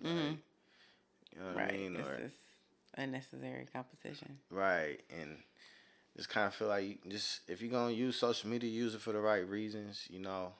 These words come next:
Speaker 1: Um, like my aunt tells me all the time, it's a lot of people that follow you that don't like you. So, like, you're only
Speaker 2: Oh.
Speaker 1: really making it hard on yourself and you put in a bigger target on you. And that's for men and women.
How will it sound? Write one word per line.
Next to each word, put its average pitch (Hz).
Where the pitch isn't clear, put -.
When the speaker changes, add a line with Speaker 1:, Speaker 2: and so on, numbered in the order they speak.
Speaker 1:
Um, 78
like 85
my 85
aunt 101
tells 92
me 87
all 82
the 80
time, 98
it's 87
a 76
lot 98
of 98
people 95
that 87
follow 87
you 82
that 80
don't 80
like 78
you. 95
So, -
like, 71
you're -
only 95
Speaker 2:
Oh. -
Speaker 1:
really 90
making 90
it 78
hard 92
on 85
yourself 87
and 76
you 82
put 87
in 85
a 78
bigger 82
target 87
on 82
you. 78
And 85
that's 101
for -
men 90
and 87
women. 80